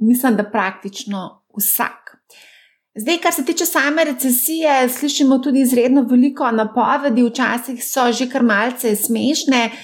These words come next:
Eh, številni analitiki napovedujejo različno verjetnost nastanka recesije. Vidimo razpon vse od deset odstotkov do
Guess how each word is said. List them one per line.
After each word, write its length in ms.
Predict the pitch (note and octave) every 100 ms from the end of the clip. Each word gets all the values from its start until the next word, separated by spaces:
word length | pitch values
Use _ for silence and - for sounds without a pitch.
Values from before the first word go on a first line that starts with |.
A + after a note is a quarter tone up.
| - -
Eh, 140 | A#3
številni 420 | A#3 C#4 B3+ D4 C4+
analitiki 760 | B3 B3+ B3+ C#4 C#4 B3+ B3+ A#3+
napovedujejo 1040 | A3+ A3 A#3+ G#3+ G3+ C4+ C#4+ B3 A#3+ A#3 G#3+ G#3 - -
različno 800 | A3 B3 G#3+ B3+ D#4+ - C#4 B3 A#3
verjetnost 680 | G#3+ A#3 A#3+ C#4+ C#4 A#3 A#3
nastanka 640 | A3+ A3+ A3+ G#3+ C4+ C#4+
recesije. 720 | A3 A3 G#3 G3+ - D4 B3
Vidimo 480 | G#3+ B3 A3 A#3+ A#3 A3
razpon 600 | G#3+ G#3 - B3 B3 A3
vse 300 | A3 B3 A#3
od 180 | A3
deset 320 | G#3+ A3 B3 A#3
odstotkov 720 | - - B3+ C4 - A3+ G3+
do 140 | G#3+